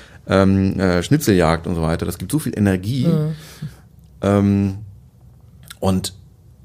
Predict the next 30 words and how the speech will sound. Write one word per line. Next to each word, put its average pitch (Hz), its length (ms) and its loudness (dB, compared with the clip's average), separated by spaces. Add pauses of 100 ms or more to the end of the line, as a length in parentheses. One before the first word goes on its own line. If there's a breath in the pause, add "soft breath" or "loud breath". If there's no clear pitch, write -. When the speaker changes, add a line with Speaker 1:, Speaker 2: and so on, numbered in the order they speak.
(580)
Speaker 1:
also 104 180 -2
mit 98 160 0
den 113 140 4
Menschen, 117 400 2
mit 98 100 -2
denen 92 120 -2
ich - 140 -8
arbeiten 98 380 0
will, 135 140 -2
darf 135 180 -4
ich 131 120 -10
arbeiten. 147 520 -4 (240 loud breath)
Mit 95 260 0
den 110 200 6
Menschen, 104 380 2
mit 95 120 -2
denen 101 80 0
ich 92 60 -4
meine 87 180 -8
Freizeit 120 500 -6
verbringen 131 300 -6
darf, 127 220 -6
darf 127 260 -8
ich - 220 -14 (360)
das - 280 -10
tun. 147 360 -6 (1120 loud breath)
Und 101 240 0
das 117 160 2
ist 131 120 -4
alles 139 520 0